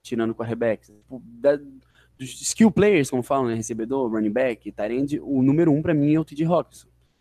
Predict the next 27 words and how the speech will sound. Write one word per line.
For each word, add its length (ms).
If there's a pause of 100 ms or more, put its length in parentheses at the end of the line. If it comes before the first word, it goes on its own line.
(220)
Porque 140
pra 160
mim 100
é 60
o 180 (240)
melhor 460
tight 240
end 180
pros-, 240 (400)
dos 200
últimos 360
anos, 300
assim, 200
pra 140
mim 80
até 160
melhor 180
que 120
o 40
O 40
J 180
Howard, 300
que 80
eu 60
era 100
muito 200
fã. 320